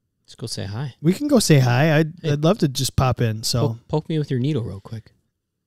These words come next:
Speaker 1: Do you know if it's the level one? Is it level one? Or is it level two?
Speaker 2: Uh, I don't know. We can ha-, we'd have to go to, see, Nate said Scott is a good, yeah, we got confirmation.
Speaker 1: Nice.
Speaker 2: Scott is a great instructor. Um, here, I'll look it up right here.
Speaker 1: I was gonna,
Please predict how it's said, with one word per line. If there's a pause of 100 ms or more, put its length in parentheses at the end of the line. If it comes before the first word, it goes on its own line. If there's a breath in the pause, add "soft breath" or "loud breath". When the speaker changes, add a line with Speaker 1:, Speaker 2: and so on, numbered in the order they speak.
(340)
Speaker 1:
Do
you
know
if
it's
the
level
one? (300)
Is
it
level
one? (1040)
Or
is
it
level
two?
Speaker 2:
Uh,
I
don't
know.
We
can
ha-,
we'd
have
to
go
to, (460)
see,
Nate
said
Scott
is
a
good,
yeah,
we
got
confirmation. (120)
Speaker 1:
Nice. (120)
Speaker 2:
Scott
is
a
great
instructor.
Um,
here,
I'll
look
it
up
right
here.
Speaker 1:
I
was
gonna,